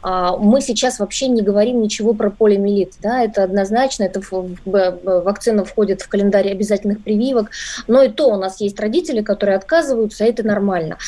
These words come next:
Что касается коронавируса, это совершенно новая инфекция, понятно, что об этом говорят миллионы раз,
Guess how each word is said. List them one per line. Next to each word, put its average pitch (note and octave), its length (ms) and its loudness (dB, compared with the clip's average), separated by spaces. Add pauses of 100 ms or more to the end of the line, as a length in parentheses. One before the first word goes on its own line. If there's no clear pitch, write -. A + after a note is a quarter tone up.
(160)
Что - 180 -4
касается B3 400 0
коронавируса, A#3+ 580 0
это G#3+ 80 -6
совершенно A#3+ 340 0
новая A3+ 420 4
инфекция, A#3+ 440 -4
понятно, A3 400 0
что G#3 300 -2
об G3 180 0
этом G#3+ 220 4
говорят G#3+ 260 2
миллионы G#3+ 340 4
раз, D4+ 180 2